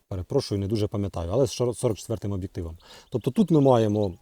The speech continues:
м, окуляр, налаштування, підсвітку, відбудову від паралакса, все так само, як у приціла H D три дванадцять на сорок чотири.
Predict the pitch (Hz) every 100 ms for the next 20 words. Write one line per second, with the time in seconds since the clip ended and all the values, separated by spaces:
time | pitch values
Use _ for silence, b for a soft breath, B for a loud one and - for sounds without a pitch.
0 | - 110 104 - - 160 180 170 113 104
1 | 113 107 127 131 - 143 156 139 127 127
2 | 120 - - 127 156 - 147 135 110 117
3 | 127 117 107 - 113 135 170 - - 147
4 | - - 151 123 - 123 127 110 101 117
5 | - 151 110 107 92 104 98 147 147 135
6 | 123 B B B 117 98 98 104 139 135
7 | 127 - - 113 92 95 120 120 104 101
8 | - 110 101 - 101 113 90